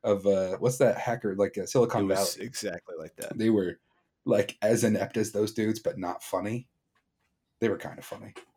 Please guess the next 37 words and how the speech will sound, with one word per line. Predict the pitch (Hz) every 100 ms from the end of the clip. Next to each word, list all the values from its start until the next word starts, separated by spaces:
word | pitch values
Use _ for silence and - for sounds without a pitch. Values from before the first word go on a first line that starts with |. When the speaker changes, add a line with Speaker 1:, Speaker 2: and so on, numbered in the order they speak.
| _
Speaker 1:
It | 131
was, | 135 110 - -
oh | 101 90
my | 85 87
God, | 98 92
it | 98
was | 98
Speaker 2:
It | 104
Speaker 1:
wild. | 104 104
Speaker 2:
was, | 110 117
uh, | 92 87 87 - _ _ _ _ _ 95
oh | 98 92
man. | 92 87 - - 104
Speaker 1:
It | 127
Speaker 2:
It | 147
Speaker 1:
was | 139 107
Speaker 2:
was | 104
Speaker 1:
wild. | 110 120 135 - -
Speaker 2:
more | - _ _ _
Speaker 1:
And, | 143 160
like, | 139 143 123
the | 151
next | 139 147 170 -
door | 120 139 120 90 82 - _ _ -
was | 113 113 - 107
a | 107 95 - _ _
raging | 104 101 101 131 113 104
Speaker 2:
Massive. | 92 98
Speaker 1:
party. | 85 76 - _ _ _ _ _
What, | 110 101 101
two, | - 131
what, | 110 107 -
two | 139
doors | 143 135
down? | 139 151 196
<laughs> |
Like, | 135 -